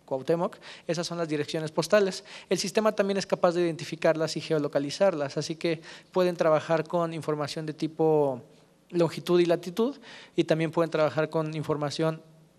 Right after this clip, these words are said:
para direcciones de tipo, eh, de tipo dirección postal. Asimismo, como el sistema tiene la capacidad de procesar los datos y analizarlo,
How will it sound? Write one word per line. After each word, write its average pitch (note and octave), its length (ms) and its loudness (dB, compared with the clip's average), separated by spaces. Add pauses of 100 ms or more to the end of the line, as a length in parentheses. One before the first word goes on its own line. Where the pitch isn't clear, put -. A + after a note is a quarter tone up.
para C#3 200 2
direcciones D#3 720 -2
de D3 80 -2
tipo, C#3+ 840 -2
eh, A#2+ 260 -12 (680)
de D3+ 140 -6
tipo C#3 1000 -2
dirección D3+ 380 -2
postal. D#3+ 400 -2 (1500)
Asimismo, G#3+ 680 2
como D#3 180 0
el C#3+ 60 0
sistema E3 400 -2
tiene E3+ 240 -2
la D#3+ 80 0
capacidad D#3+ 440 0
de D#3 80 2
procesar D3+ 520 -2
los D#3 100 2
datos D#3+ 320 2
y C#3 40 -8
analizarlo, E3 680 2